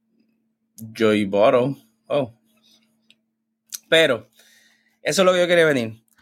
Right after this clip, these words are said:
So, en cuestión de los equipos y los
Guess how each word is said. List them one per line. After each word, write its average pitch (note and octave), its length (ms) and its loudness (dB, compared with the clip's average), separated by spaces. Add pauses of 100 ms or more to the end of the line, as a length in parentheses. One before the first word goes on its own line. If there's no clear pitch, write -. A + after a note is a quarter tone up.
(120)
So, C#3+ 420 0 (140)
en D3+ 200 0
cuestión D3+ 460 0
de F3+ 480 0
los F3 140 0
equipos A#2+ 1600 0
y G#2+ 680 -4
los A2+ 160 -6